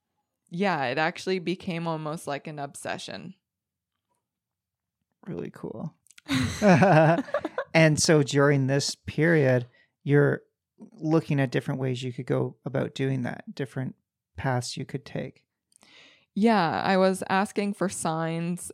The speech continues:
Speaker 1: and, um, but I, I had, before I could really step into that role, I kind of had some ways of lifestyle that I was still carrying, which were, like,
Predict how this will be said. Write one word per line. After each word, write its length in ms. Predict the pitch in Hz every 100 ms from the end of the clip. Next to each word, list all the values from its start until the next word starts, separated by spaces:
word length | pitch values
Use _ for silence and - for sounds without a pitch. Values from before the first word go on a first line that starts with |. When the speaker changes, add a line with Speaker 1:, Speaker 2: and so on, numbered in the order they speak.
| -
Speaker 1:
and, 560 | 165 156 151 151 160
um, 420 | 151 147 143 151 - _ _ _ _ _ _ _ _ -
but 140 | 190
I, 400 | 185 185 175 - _
I 100 | -
had, 500 | 196 202 180 180 180 - 196
before 320 | 185 196 202
I 100 | 196
could 160 | 226
really 220 | 170 165 160
step 300 | - 160 156
into 240 | 160 -
that 200 | 175 147 -
role, 260 | 165 156 151
I 140 | 151
kind 260 | 156 220 170
of 100 | 190
had 260 | 180 156
some 500 | - 165 156 151 147 -
ways 460 | - 165 160 160 160
of 120 | 156
lifestyle 560 | 143 151 - - 160 156
that 120 | 156
I 80 | 147
was 140 | 156
still 260 | - 160 156
carrying, 560 | - - - - 139
which 240 | 143 131 -
were, 100 | 156
like, 300 | 151 143 _